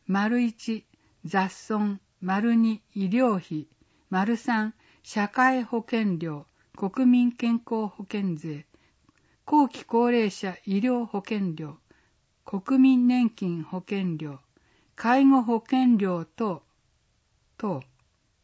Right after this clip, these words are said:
ページ番号一零零零二一九。税額控除。主な対象。丸一、平成二十二年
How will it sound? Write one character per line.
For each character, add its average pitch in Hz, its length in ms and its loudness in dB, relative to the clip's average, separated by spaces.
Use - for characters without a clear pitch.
ペ 262 180 4
ー 240 60 0
ジ 240 120 -2
番 226 280 0
号 170 320 -4
一 233 360 -2
零 220 340 0
零 170 260 -4
零 262 420 2
二 269 220 6
一 - 420 -10
九。 170 320 -8
税 247 320 4
額 269 380 2
控 214 240 -2
除。 160 240 -12
主 285 260 6
な 180 180 0
対 185 260 -4
象。 185 400 -8
丸 202 360 -2
一、 208 420 -8
平 277 280 2
成 262 300 0
二 254 220 6
十 196 260 0
二 185 180 -2
年 165 340 0